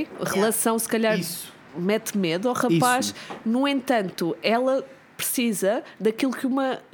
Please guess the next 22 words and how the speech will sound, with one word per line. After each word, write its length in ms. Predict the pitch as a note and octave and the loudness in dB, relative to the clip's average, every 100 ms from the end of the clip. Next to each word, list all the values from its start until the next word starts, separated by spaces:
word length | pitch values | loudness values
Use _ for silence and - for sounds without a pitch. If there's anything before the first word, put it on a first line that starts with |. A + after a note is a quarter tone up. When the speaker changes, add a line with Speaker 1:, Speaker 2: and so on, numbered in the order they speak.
| - | -4
Speaker 2:
que 100 | A3 | -2
a 40 | |
palavra 420 | A3 A3 G#3 G3+ G3 | 0 0 0 -2 -2
relação 460 | A3+ A3 - A#3+ B3 | -2 0 0 -2 -2
traz. 400 | - C#4 G#3+ G#3 | -2 0 2 2
Speaker 3:
Traz. 240 | F3+ D#3 | 2 2
Speaker 2:
Portanto, 460 | - G3 D#3+ - F#2 - | 0 -2 -2 -6 -8 -6
se 260 | - - | -4 0
eles 220 | D4 C#4+ - | 0 0 -2
puderem 440 | - B3 A#3+ B3 | -4 -2 0 -2
falar 920 | A#3 - B3 A#3 A3+ G3+ F3 E3 D#3 - - - - - | -4 -6 -2 2 2 2 0 -2 -6 -8 -20 -20 -20 -2
Speaker 3:
Uhum. 180 | F3 E3+ | 2 4
Speaker 2:
e, 380 | - G3+ F#3+ F3 - - _ _ - _ _ _ - - | 4 2 -2 -8 -16 -20 _ _ -20 _ _ _ -20 -10
sei 200 | - G#3+ | -4 -2
lá, 160 | F#3 E3 | -2 -2
estarem 520 | - G3 A3 A3+ A3+ - - | -2 0 2 0 -2 -8 -8
de 180 | G3 A3 | 0 0
acordo 600 | A3 - A3+ G#3 F#3 F#3 | 0 2 2 2 0 0
em 100 | F#3+ | 2
algumas 600 | G3 F#3+ G#3 G#3 F#3+ F#3 | 0 0 -2 0 0 0
das 320 | F#3+ F#3 F3+ | 0 0 0
Speaker 3:
Sim, 400 | - - G3+ | -4 -2 -2